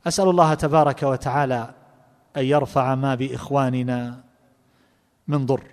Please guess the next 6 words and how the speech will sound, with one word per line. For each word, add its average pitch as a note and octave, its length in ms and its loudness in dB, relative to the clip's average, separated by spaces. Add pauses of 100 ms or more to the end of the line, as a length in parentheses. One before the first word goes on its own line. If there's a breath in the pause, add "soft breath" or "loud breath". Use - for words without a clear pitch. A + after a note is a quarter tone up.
(760)
في D#3+ 140 -2
بلاد C3 280 0
الشام G#2+ 500 -8 (1160)
وفي D#3+ 240 -2
كل G3 340 2
مكان، A2+ 460 -4